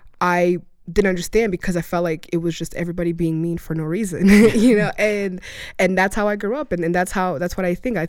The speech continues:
I think that there's a lot of great debates from,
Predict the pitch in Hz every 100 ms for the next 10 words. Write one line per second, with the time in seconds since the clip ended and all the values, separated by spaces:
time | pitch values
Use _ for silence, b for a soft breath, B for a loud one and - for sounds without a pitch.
0 | - 175 196 185 175 175 170 165 - B
1 | B B 175 185 180 170 170 175 - 190
2 | 170 170 180 - - b b b - -
3 | 170 165